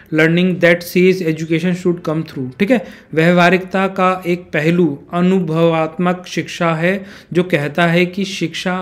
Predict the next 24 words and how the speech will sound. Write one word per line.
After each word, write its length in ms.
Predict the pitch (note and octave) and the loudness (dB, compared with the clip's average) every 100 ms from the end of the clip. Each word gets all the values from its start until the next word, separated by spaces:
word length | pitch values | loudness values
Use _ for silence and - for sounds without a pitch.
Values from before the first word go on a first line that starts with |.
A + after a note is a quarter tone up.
| D#3+ | -6
आनी 260 | C#3 C#3+ E3 | -6 -2 -2
चाहिए। 480 | D#3+ D#3 E3 D3+ B2+ - - | -2 0 4 2 0 -8 -8
तो 60 | F#3+ | -6
शिक्षा 340 | F#3 F#3 - G3+ - | -4 -4 -4 -4 0
कैसे 340 | F3 G#3+ G#3+ | 2 2 0
आनी 200 | E3 D#3+ | -2 -2
चाहिए? 380 | D3 C#3+ C3 B2+ - - - E3 | -2 -4 -2 -6 -8 -20 -10 -8
एक्सपीरियंस 640 | E3 - F#3+ F#3 G3 F#3+ | -6 -2 0 4 4 2
से 60 | F#3 | 2
आनी 200 | E3+ F3 | 2 2
चाहिए, 360 | F3+ E3+ F3 F3 | 2 2 0 -4
प्रैक्टिस 420 | - D3 - G3 G3 | -4 -4 -2 -4 0
से 60 | |
आनी 200 | E3+ E3 | 0 0
चाहिए, 280 | D#3+ E3+ E3 | 0 0 0
नॉलेज 340 | D3+ D3 D#3+ E3+ | 0 -2 -2 -2
से 120 | F#3 | -2
आनी 380 | D#3+ D#3 E3+ E3 | -2 -2 -2 -2
चाहिए 320 | E3 F3+ G#3+ - - G3 | -2 -2 -2 -8 -12 -10
या 80 | G3 E3 | -8 -8
ऑब्जर्वेशन 680 | D#3 F3 D#3+ D3 C#3 E3 D#3+ | -2 -2 0 -2 -4 -4 -6
से 140 | D#3+ | -8
आनी 240 | B2+ B2 | -8 -10
चाहिए? 280 | A#2+ A#2+ C3 | -8 -10 -10